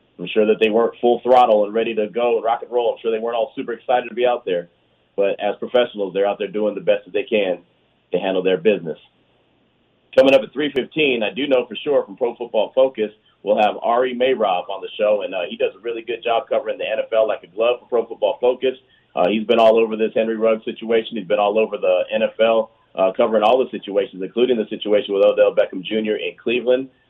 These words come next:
Don't know what's going on with him, but it looks like he may be on his way out. Uh, I don't, and obviously it's not by way of trade, as the trade deadline went by yesterday.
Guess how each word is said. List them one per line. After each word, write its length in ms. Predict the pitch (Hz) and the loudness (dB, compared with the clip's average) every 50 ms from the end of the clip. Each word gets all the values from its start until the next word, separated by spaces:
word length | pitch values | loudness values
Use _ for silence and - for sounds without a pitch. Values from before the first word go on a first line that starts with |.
| _ _ | _ _
Don't 160 | - 101 107 | 0 0 2
know 100 | 104 104 | 2 2
what's 140 | 101 98 - | 0 0 -2
going 200 | - 98 104 104 | -2 -2 0 2
on 160 | 104 101 98 | 2 2 2
with 100 | 95 90 | 0 0
him, 240 | 87 107 113 120 113 | 0 0 0 0 0
but 80 | 104 95 | 0 -2
it 80 | 90 | 0
looks 160 | 92 104 - - | -2 -2 -2 0
like 160 | 110 92 90 - | 0 0 0 -2
he 140 | 104 113 | -4 -2
may 200 | 113 107 107 104 | 0 0 0 0
be 180 | 87 87 107 107 | 0 -2 -2 -2
on 160 | 98 95 92 | -2 -2 -2
his 140 | 95 87 82 _ | -6 -8 -6 _
way 180 | 92 90 87 92 | 0 0 2 2
out. 260 | 104 120 135 127 - _ _ _ _ _ _ _ _ _ _ _ _ _ _ _ _ _ | 2 2 2 0 -2 _ _ _ _ _ _ _ _ _ _ _ _ _ _ _ _ _
Uh, 40 | 85 | -8
I 200 | 85 85 85 90 | -6 -6 -4 -4
don't, 160 | 95 92 76 82 | -6 -6 -6 -6
and 180 | 95 95 92 80 | -8 -8 -8 -4
obviously 320 | 87 104 110 107 107 - 104 | -2 -2 -2 -2 -6 -8 -10
it's 100 | 101 104 | -6 -4
not 140 | 110 98 - | -6 -2 -2
by 100 | 104 104 | -2 0
way 180 | 107 107 101 | 0 0 -2
of 60 | 92 - | -2 -2
trade, 260 | - 117 110 123 - | -2 -2 0 0 -2
as 80 | 107 90 | -4 -6
the 80 | 92 | -8
trade 240 | - - 110 110 107 | -4 -2 -2 0 2
deadline 340 | 110 107 101 101 101 95 92 | 0 0 0 -2 -4 -4 -4
went 140 | 101 92 - | -4 -4 -2
by 200 | - 98 92 90 | 0 0 0 0
yesterday. 600 | 90 104 120 - - - 101 98 95 98 101 - | 0 0 -2 -2 -2 -4 -4 -2 0 0 -2 -4